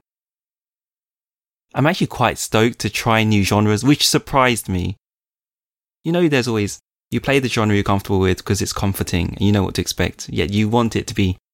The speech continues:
different enough to give you something new. But actually, you should really try new genres. It, it makes perfect sense, really. And now we're encouraged to talk about it, and it makes it even more exciting,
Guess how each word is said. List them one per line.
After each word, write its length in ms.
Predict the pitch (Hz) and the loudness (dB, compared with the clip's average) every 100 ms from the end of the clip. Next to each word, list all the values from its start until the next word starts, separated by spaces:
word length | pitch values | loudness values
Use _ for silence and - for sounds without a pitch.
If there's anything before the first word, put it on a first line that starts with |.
| _ _ - | _ _ -2
different 380 | 151 151 160 147 | 0 2 0 0
enough 420 | 135 131 127 - | 0 0 -2 -4
to 140 | - | -6
give 220 | 110 117 107 | -2 0 0
you 80 | |
something 380 | 104 113 107 107 | -2 0 0 2
new. 360 | 110 117 127 139 _ _ _ _ _ _ _ _ _ _ _ _ - | 2 2 0 -4 _ _ _ _ _ _ _ _ _ _ _ _ -6
But 120 | 131 | -2
actually, 500 | 156 - 98 92 92 _ _ _ _ _ _ - | -2 -2 0 0 -2 _ _ _ _ _ _ -8
you 80 | 117 | -4
should 180 | 135 | -2
really 140 | 107 95 | 0 -2
try 160 | - | 2
new 120 | 95 92 | 2 2
genres. 460 | 107 101 90 - | 2 0 0 -4
It, 160 | - - - | -8 -12 -4
it 80 | |
makes 140 | 107 98 | -2 -2
perfect 320 | 107 98 - | -2 -4 -4
sense, 240 | 95 90 | -4 -4
really. 340 | 92 92 92 117 _ _ _ _ _ _ _ _ _ _ _ _ _ - | -4 -4 -4 -8 _ _ _ _ _ _ _ _ _ _ _ _ _ -4
And 120 | 120 | 0
now 160 | 123 120 | 2 2
we're 100 | 113 | 2
encouraged 440 | 104 113 101 - | 0 0 0 0
to 80 | 98 | -4
talk 300 | - 151 - | 2 2 2
about 340 | 104 95 95 95 | 0 0 0 -4
it, 40 | |
and 80 | 98 | 0
it 40 | |
makes 220 | 107 101 | 0 2
it 60 | 107 | 2
even 200 | 107 104 | 2 4
more 160 | 107 107 | 4 2
exciting, 540 | - 92 90 90 90 | 2 -2 0 -2 -4